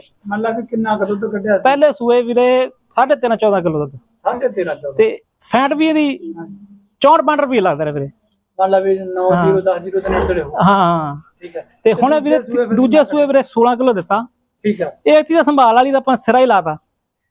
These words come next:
Speaker 2: ਵੀ
Speaker 1: ਹਾਂ,
Speaker 2: ਆਪਦੀ, ਹਾਂ।
Speaker 1: ਮੰਨ ਲਾ ਦੀਂਦੀ ਆ ਬਾਈ।
Speaker 2: ਹਾਂ।
Speaker 1: ਕਹਿੰਦੇ
Speaker 2: ਤੇ
Speaker 1: ਮੱਖੀ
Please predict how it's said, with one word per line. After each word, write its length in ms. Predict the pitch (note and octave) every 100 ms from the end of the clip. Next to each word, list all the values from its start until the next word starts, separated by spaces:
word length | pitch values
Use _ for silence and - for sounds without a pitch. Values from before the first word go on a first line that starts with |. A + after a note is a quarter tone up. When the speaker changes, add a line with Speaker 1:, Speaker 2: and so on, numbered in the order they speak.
| _ _ _ A#3+
Speaker 2:
ਵੀ 100 | C#4
Speaker 1:
ਹਾਂ, 80 |
Speaker 2:
ਆਪਦੀ, 220 | C#4 C4+ A#3
ਹਾਂ। 420 | G3+ G#3+ G3 F#3+
Speaker 1:
ਮੰਨ 200 | G3 G3+
ਲਾ 120 | A#3
ਦੀਂਦੀ 380 | G3 G3+ A#3 A#3+
ਆ 100 | G3+
ਬਾਈ। 160 | F3+
Speaker 2:
ਹਾਂ। 400 | G3+ G#3+ G3 F3
Speaker 1:
ਕਹਿੰਦੇ 480 | E3+ - A3+ B3 C4
Speaker 2:
ਤੇ 160 | C4 C4
Speaker 1:
ਮੱਖੀ 420 | - A3+ A#3+ B3